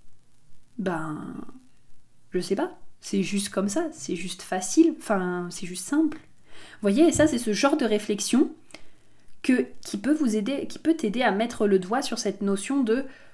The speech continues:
Ok, bah, qu'est-ce qui est simple pour moi ? » Bah, tu peux demander à tes amis. « Les amis, qu'est-ce que vous avez l'impression que je fais de manière très simple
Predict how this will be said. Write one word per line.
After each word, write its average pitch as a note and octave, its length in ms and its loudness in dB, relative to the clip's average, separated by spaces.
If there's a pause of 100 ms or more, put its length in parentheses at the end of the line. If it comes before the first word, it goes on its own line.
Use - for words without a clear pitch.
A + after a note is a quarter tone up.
(180)
Ok, A3+ 220 4
bah, G#3+ 120 2
qu'est-ce B3+ 240 0
qui A#3 100 -2
est G#3 60 2
simple B3+ 320 2
pour G3 140 -2
moi ? » G#3 140 4
Bah, F3+ 200 0 (500)
tu - 100 -10
peux G#3 120 4
demander F#3+ 260 2
à F3+ 80 2
tes F3+ 240 4
amis. « A#3+ 200 8 (400)
Les G#3+ 180 6
amis, C4+ 180 8
qu'est-ce C#4+ 160 2
que D#4 80 6
vous C4 140 4
avez A#3 160 4
l'impression A3 420 4
que D4 100 2
je - 100 -2
fais C#4 140 2
de A#3+ 120 2
manière G3 400 0
très - 340 2
simple A#3 540 2